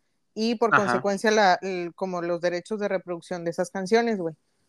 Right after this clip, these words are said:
Speaker 1: De lo
Speaker 2: Ujú.
Speaker 1: único que era dueña, pues, como ella escribe toda su música, porque hay gente que dice que no es cierto, que ella no escribe, no mamen.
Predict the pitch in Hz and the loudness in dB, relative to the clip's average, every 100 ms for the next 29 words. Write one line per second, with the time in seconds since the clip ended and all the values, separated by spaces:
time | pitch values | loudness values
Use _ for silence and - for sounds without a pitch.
0 | _ - - _ _ - 214 220 214 214 | _ -20 -20 _ _ 0 6 8 8 8
1 | 208 233 247 262 254 247 240 226 220 220 | 6 4 2 2 4 4 6 4 -2 -6
2 | 208 185 - _ 196 180 185 226 262 - | -8 -10 -14 _ -6 -4 -2 -2 -2 -2
3 | 254 233 214 - 208 208 277 277 294 233 | -4 -2 -4 -4 -4 0 -2 -2 -6 -6
4 | 208 226 - 208 226 330 208 - 202 202 | -8 -10 -4 -4 -4 -2 -2 0 0 0
5 | 233 226 240 226 208 190 214 214 185 180 | -4 -4 -2 -2 -4 -6 -8 -8 -8 -8
6 | - 196 175 - 208 254 180 190 190 185 | -2 -2 0 0 -2 0 0 0 -2 -6
7 | - 180 196 240 202 180 170 151 175 262 | -2 0 0 -2 -4 -4 -2 -2 -4 -6